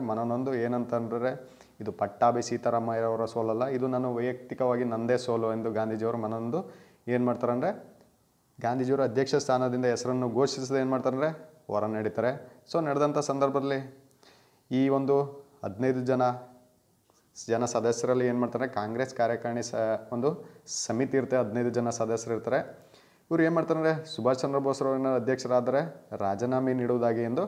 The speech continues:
ಹೇಳ್ತಾರೆ. ಎಷ್ಟು? ಹದಿನೈದು ಜನರವರು. ಅದರಲ್ಲಿ ಹನ್ನೆರಡು ಜನ ಏನ್ ಮಾಡ್ತಾರಂದ್ರೆ ರಾಜೀನಾಮೆ ಕೊಡೋದಕ್ಕೆ ಏನ್ ಮಾಡ್ತಾರಂದ್ರೆ already ರೆಡಿ ಆಗಿರ್ತಾರೆ. So ಇದರಲ್ಲಿ ಇನ್ನ ಮೂರು ಮಂದಿ ಏನ್ ಮಾಡ್ತಾರಂದ್ರೆ ಸುಭಾಷ್ ಚಂದ್ರ ಬೋಸ್ ರವರು ಏನ್ ಮಾಡ್ತಾರೆ ಸುಭಾಷ್ ಚಂದ್ರ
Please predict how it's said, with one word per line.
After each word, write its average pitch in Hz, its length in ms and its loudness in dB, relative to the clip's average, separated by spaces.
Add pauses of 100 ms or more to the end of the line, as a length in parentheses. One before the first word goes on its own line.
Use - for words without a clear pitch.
ಹೇಳ್ತಾರೆ. 120 280 0 (100)
ಎಷ್ಟು? - 180 -2 (260)
ಹದಿನೈದು 113 440 -2
ಜನರವರು. 107 420 0 (440)
ಅದರಲ್ಲಿ 110 300 0
ಹನ್ನೆರಡು 131 420 2
ಜನ 131 180 2
ಏನ್ 127 100 0
ಮಾಡ್ತಾರಂದ್ರೆ 127 380 0
ರಾಜೀನಾಮೆ 113 440 0
ಕೊಡೋದಕ್ಕೆ 113 420 0
ಏನ್ 117 100 0
ಮಾಡ್ತಾರಂದ್ರೆ 120 380 -2 (680)
already 117 340 4
ರೆಡಿ 117 200 4
ಆಗಿರ್ತಾರೆ. 110 340 0 (120)
So 135 80 2 (280)
ಇದರಲ್ಲಿ 127 320 4 (500)
ಇನ್ನ 120 140 2 (520)
ಮೂರು 143 240 4
ಮಂದಿ 135 220 2
ಏನ್ 127 100 4
ಮಾಡ್ತಾರಂದ್ರೆ 123 340 0 (320)
ಸುಭಾಷ್ 113 300 2
ಚಂದ್ರ 110 160 0 (120)
ಬೋಸ್ 110 220 0
ರವರು 107 240 -2
ಏನ್ 107 120 -6
ಮಾಡ್ತಾರೆ 107 280 -6 (420)
ಸುಭಾಷ್ 131 300 2
ಚಂದ್ರ 127 160 0